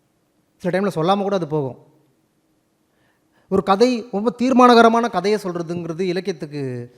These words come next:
எந்த அளவுக்கு உகந்தமான போக்குன்றது எனக்கு தெரியல. அது வந்து, அது ஏன்னா அதுல நிறைய ஃபார்ம் இருக்குது. ஆனா சினிமா, அதான் நான் சொல்றேன், சினிமாக்குள்ள ஏன் இவ்வளவு கவனமா பேசுறோம், ஏன் இலக்கியத்துல இருந்து சினிமாக்குள்ள எடுக்கிறதுல ஏன் இவ்வளவு கவனமா பேசுறோம் அப்படின்னா,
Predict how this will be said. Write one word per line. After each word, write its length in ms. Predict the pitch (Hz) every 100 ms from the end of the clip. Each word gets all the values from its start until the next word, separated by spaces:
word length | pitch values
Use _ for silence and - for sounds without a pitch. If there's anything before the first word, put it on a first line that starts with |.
| _ _ -
எந்த 220 | 190 214
அளவுக்கு 200 | 214 180
உகந்தமான 440 | 190 214 208 202 196
போக்குன்றது 580 | 202 220 202 185 175 185
எனக்கு 280 | 165 156 151
தெரியல. 200 | 135 117 _ _ _ _ _ _ _ _ _
அது 240 | - 170 180
வந்து, 160 | 180
அது 220 | 165 214
ஏன்னா 20 | 240
அதுல 260 | 196 208
நிறைய 600 | 180 180 214 220 175 156 - - -
ஃபார்ம் 240 | 180 202 185
இருக்குது. 320 | 139 127 139 _ _ _ -
ஆனா 140 | 233
சினிமா, 480 | - 254 262 240 185
அதான் 80 | 233
நான் 80 | 214
சொல்றேன், 200 | 175 156
சினிமாக்குள்ள 600 | 233 269 247 240 214 190
ஏன் 140 | 226
இவ்வளவு 400 | 165 190 240 208
கவனமா 180 | 202 196
பேசுறோம், 300 | 165 151 156
ஏன் 200 | 185 190
இலக்கியத்துல 280 | 202 190 175
இருந்து 140 | 175
சினிமாக்குள்ள 460 | 180 190 180 160 156
எடுக்கிறதுல 200 | 165 170
ஏன் 60 | 196
இவ்வளவு 420 | 151 170 190 185
கவனமா 180 | 185 156
பேசுறோம் 300 | 160 160 139
அப்படின்னா, 400 | 143 143 220